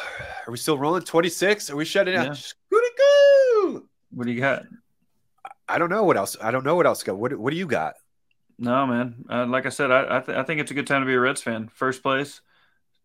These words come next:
Speaker 2: young, young guys are playing good. Um, we, the one thing we failed to mention was, uh, uh, former teammate Joey Votto hit a homer in his first appearance, uh, on the
Speaker 1: That's
Speaker 2: rehab assignment.
Speaker 1: That's right.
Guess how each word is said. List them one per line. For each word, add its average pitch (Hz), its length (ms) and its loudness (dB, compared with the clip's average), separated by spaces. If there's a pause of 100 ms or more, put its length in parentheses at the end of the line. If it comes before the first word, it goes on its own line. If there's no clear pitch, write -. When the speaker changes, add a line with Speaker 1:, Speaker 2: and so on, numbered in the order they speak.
Speaker 2:
young, 131 340 -2
young 135 260 -2
guys 131 240 4
are 123 60 -6
playing 135 260 -2
good. 131 340 0 (220)
Um, 117 540 -6 (560)
we, 123 300 -2 (180)
the 123 120 -2
one 151 160 2
thing 180 100 0
we 143 80 0
failed 151 240 0
to 123 40 0
mention 139 360 -2
was, 117 220 -4
uh, 117 340 0 (800)
uh, 117 260 -4
former 131 300 -4
teammate 127 300 -2
Joey 123 180 0
Votto 131 280 4
hit 120 100 0
a 110 40 -4
homer 117 280 -4
in 107 60 -6
his 143 180 -8
first 117 260 -8
appearance, 110 520 -8
uh, 117 60 -8
on 113 380 -6
the 113 60 -4
Speaker 1:
That's 120 80 -2
Speaker 2:
rehab 143 240 -2
assignment. 113 400 -8 (320)
Speaker 1:
That's 123 360 -12
right. 143 440 -6